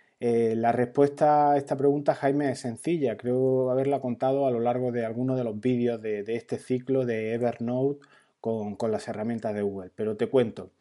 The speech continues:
Existen, al menos que yo conozca, seguro que más, dos maneras de hacerlo desde, desde el ordenador. La primera es, una vez que hayas descargado, eh, la nota en alguna ubicación de tu disco duro, en el escritorio, en, en el directorio raíz, en cualquier sitio,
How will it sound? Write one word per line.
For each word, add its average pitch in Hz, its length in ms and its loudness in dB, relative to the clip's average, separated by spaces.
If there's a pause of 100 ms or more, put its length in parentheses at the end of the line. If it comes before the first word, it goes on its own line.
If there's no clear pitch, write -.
(680)
Existen, 165 500 -2
al 147 120 2
menos 160 580 -2 (160)
que 117 160 -2
yo 120 120 2
conozca, 135 440 -2
seguro 123 360 0
que 113 120 -4
más, 139 360 -4
dos 135 200 4
maneras 135 420 2
de 127 80 -2
hacerlo 143 540 -2
desde, 110 480 0
desde 107 240 -4
el 104 80 -2
ordenador. 101 560 -6 (500)
La 127 220 2
primera 131 480 2 (400)
es, 135 300 0
una 131 220 0
vez 135 140 2
que 135 120 -4
hayas 135 220 2
descargado, 139 840 0
eh, 98 800 -8
la 117 180 -4
nota 131 400 0
en 101 80 -6
alguna 117 400 -6
ubicación 120 540 -2
de 120 80 0
tu 123 100 -2
disco 123 260 -2
duro, 151 300 0
en 143 80 -2
el 123 100 -4
escritorio, 135 800 0
en, 107 400 -6
en 104 240 -18
el 104 140 -12
directorio 110 480 -6
raíz, 131 380 0
en 127 80 -2
cualquier 113 340 -4
sitio, 151 440 -4